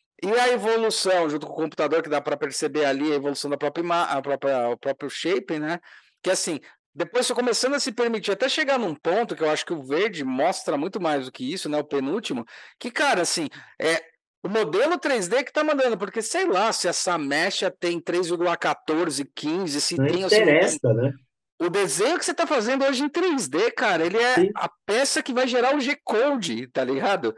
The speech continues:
Speaker 2: Sim.
Speaker 1: Então, assim, olha a responsabilidade que você tem hoje, mas olha o avanço que você tem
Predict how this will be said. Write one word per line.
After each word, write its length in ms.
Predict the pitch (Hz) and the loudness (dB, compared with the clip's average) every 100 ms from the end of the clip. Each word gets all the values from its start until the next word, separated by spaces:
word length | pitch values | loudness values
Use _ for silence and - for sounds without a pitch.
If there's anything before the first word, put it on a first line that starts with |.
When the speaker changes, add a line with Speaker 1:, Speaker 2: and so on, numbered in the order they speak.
| - | -4
Speaker 2:
Sim. 140 | 151 196 | -2 -2
Speaker 1:
Então, 140 | - | -2
assim, 140 | 226 226 | -4 -2
olha 220 | 190 247 | 0 2
a 20 | 294 | 2
responsabilidade 1300 | 285 - 277 - 277 294 269 277 214 190 226 262 285 | 0 0 0 0 0 0 -2 -4 -2 0 2 0 -4
que 100 | - | -6
você 320 | 233 240 - | -4 -2 -2
tem 340 | 226 202 220 208 | -2 0 0 0
hoje, 440 | 175 247 226 131 | 2 2 0 -4
mas 300 | - 175 175 | -2 -2 0
olha 180 | 208 254 | 2 4
o 60 | 269 | 2
avanço 600 | 262 170 170 254 294 277 | 0 -2 -2 0 -2 -4
que 80 | 233 | -2
você 300 | 233 220 185 | -2 0 -2
tem 440 | - 190 247 180 | -2 -2 -2 -6